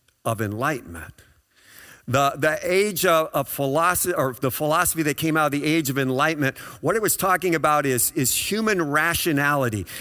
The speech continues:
and, and that we can conquer everything through our knowledge,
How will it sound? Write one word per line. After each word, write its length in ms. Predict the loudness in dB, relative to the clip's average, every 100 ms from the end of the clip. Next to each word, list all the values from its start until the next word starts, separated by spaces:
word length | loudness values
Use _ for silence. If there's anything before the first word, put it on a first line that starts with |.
| -2
and, 300 | 0 0 0
and 240 | 0 2
that 220 | 2 2 0
we 160 | -2
can 180 | 0 0
conquer 420 | 2 0 0 2
everything 540 | 2 2 0 0 0 0
through 300 | 0 0 0
our 240 | 0 0
knowledge, 720 | 0 2 4 4 2 0 -4